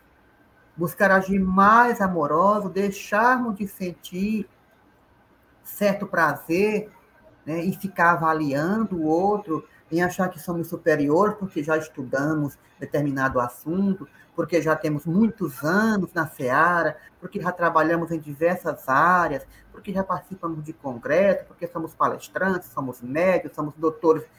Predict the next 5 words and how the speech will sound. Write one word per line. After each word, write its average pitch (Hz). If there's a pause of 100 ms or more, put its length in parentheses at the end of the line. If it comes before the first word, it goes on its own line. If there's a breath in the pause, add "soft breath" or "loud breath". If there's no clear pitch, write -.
(160 soft breath)
da 127
lei, 143 (220)
né, 170 (380)
orgulhosos, 143 (280)
presunçosos. 165